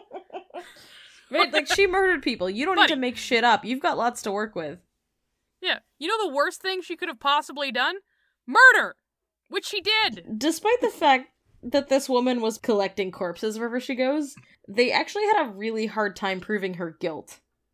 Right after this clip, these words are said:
Speaker 1: The first stroke of bad luck was that the Davis family doctor passed away of natural causes, legit ones this time, she didn't poison him, um, before her arrest. She got to claim in her defense that the doctor had evidence of the family's health that could exonerate her, but of course she could no longer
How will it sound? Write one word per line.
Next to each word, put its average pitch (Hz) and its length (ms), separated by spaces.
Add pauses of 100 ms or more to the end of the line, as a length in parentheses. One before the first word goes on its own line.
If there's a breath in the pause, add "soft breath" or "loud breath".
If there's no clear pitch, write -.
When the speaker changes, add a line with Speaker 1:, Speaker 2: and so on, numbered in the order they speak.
(180)
Speaker 1:
The 233 80
first 311 320
stroke 285 240
of 226 120
bad 185 300
luck 175 220
was 185 100
that 202 140
the 196 60
Davis 262 380
family 226 340
doctor 175 440
passed - 400
away 196 240
of 170 160
natural 165 380
causes, 214 760
legit 190 320
ones 180 240
this 175 160
time, 170 400
she - 160
didn't 185 340 (360)
poison 202 320
him, 202 220 (440 soft breath)
um, 185 460 (220)
before 226 440
her 202 240
arrest. 175 600 (380)
She 311 220
got 427 140
to 392 80
claim 240 280
in 214 80
her 202 160
defense 190 460
that - 140
the 185 60
doctor 208 380
had 220 220
evidence 185 440
of 175 100
the - 80
family's 180 440
health 285 320
that 170 120
could 196 120
exonerate 247 580
her, 202 220
but 185 160
of 180 120
course 175 220
she - 160
could 185 220
no 175 160
longer 170 440